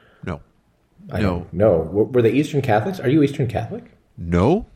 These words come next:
Speaker 1: no. Pretty double-dyed-in-the-wool Latin.
Speaker 2: Well, I'm just trying to parse all this out.
Speaker 1: Well, I, I, I, I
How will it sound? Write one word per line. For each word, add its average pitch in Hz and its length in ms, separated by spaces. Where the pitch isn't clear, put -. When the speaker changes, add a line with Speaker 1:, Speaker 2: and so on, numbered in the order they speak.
Speaker 1:
no. 135 300
Pretty - 1120
double-dyed-in-the-wool 170 1160
Latin. 160 360
Speaker 2:
Well, 151 120
I'm 151 60
just 180 200
trying 156 300
to 117 60
parse 135 360
all 117 140
this 90 180
out. - 360
Speaker 1:
Well, - 120
I, 139 440
I, 123 220
I, 143 260
I 127 420